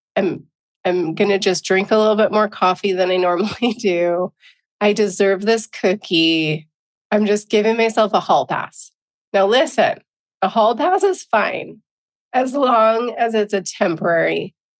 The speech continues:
hall pass. And here's why. Because as soon as you give yourself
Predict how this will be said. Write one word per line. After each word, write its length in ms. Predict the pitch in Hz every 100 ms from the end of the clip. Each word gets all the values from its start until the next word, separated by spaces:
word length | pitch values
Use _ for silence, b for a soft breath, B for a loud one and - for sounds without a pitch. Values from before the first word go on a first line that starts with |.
| -
hall 200 | 254 240
pass. 360 | 208 147 - -
And 120 | 226
here's 320 | 220 202 202 196
why. 360 | 160 113 - _ _ _ _ _ _ _ _
Because 280 | 247 269 214
as 160 | 220
soon 320 | - - 240 285
as 200 | 403 392
you 180 | 370
give 300 | 247 226 214
yourself 460 | 202 202 202 202 196